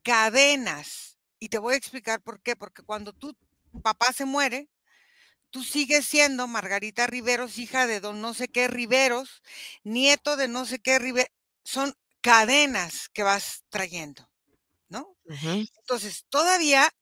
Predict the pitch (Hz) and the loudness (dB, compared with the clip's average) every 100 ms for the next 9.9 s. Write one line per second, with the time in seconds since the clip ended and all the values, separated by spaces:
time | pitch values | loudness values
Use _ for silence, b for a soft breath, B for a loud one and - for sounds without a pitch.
0 | - 240 247 247 240 269 254 226 202 220 | -10 -10 -8 -6 -4 -4 -2 -4 -2 -4
1 | 202 208 202 214 240 277 269 220 233 240 | -6 -6 -6 -6 -6 -4 -4 -6 -2 2
2 | 233 247 294 _ B B B B 247 254 | 2 0 -6 _ B B B B 0 0
3 | - - 269 - 277 320 349 302 247 254 | -4 -2 -2 -4 -6 -2 2 2 2 0
4 | 285 269 240 214 269 339 _ _ b b | 0 0 0 0 0 -4 _ _ b b
5 | _ 233 240 - 214 240 226 233 - 233 | _ 6 8 6 2 4 4 2 -2 0
6 | 233 - 240 226 277 302 311 311 - _ | 0 2 2 6 8 8 8 0 -10 _
7 | _ _ _ - 240 240 233 240 240 240 | _ _ _ -8 -6 -4 -4 -4 0 2
8 | 226 220 220 220 254 302 330 233 - _ | 2 4 4 4 6 8 6 2 -12 _
9 | _ - 240 294 285 262 254 247 | _ -10 0 2 4 4 4 4